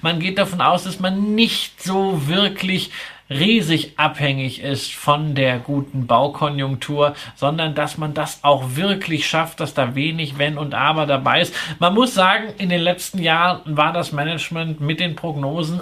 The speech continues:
auf den Punkt. Man hat das Vertrauen wieder aufgebaut. Ähm, trotzdem, ich hab's eben schon mal gesagt, so etwas, ähm, also Baustoffe, ähnlich wie Baufirmen, es ist mir zu wenig austauschbar. Äh, es mag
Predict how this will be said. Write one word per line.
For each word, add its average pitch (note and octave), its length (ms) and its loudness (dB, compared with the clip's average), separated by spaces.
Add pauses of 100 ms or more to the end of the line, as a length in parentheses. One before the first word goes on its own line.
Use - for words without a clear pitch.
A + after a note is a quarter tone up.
auf F3 260 2
den F#3 200 -4
Punkt. - 380 -6
Man D3+ 80 -2
hat D#3 160 -4
das F3+ 140 -6
Vertrauen D#3+ 440 -4
wieder C#3 220 0
aufgebaut. F3 640 2 (460)
Ähm, D#3+ 340 0
trotzdem, G3 800 2 (340)
ich F3 140 -4
hab's F3 180 -4
eben E3+ 220 -2
schon F#3 140 -2
mal F#3 120 4
gesagt, E3+ 580 0
so F3 220 -2
etwas, E3+ 640 0
ähm, C#3+ 320 0
also D#3 320 -6 (100)
Baustoffe, F#3+ 1080 0 (120)
ähnlich E3+ 440 -2
wie E3 100 -4
Baufirmen, E3+ 920 -2 (420)
es D#3 140 -2
ist G#3 120 -2
mir F#3+ 160 0
zu F3 160 -4
wenig F3+ 320 -4
austauschbar. D#3+ 960 0
Äh, D3+ 200 -6
es - 200 -8
mag F3 300 4